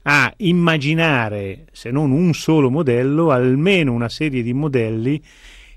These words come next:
che, eh, consentissero una standardizzazione della raccolta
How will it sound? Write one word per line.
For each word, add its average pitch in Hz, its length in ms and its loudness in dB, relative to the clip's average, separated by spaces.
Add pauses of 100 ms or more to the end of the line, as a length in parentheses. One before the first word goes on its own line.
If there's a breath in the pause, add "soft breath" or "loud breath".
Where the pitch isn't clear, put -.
che, 170 400 4
eh, 127 720 -2
consentissero 123 1160 -2
una 113 400 -4 (260 loud breath)
standardizzazione 135 1400 0
della 117 180 -4
raccolta 156 800 -2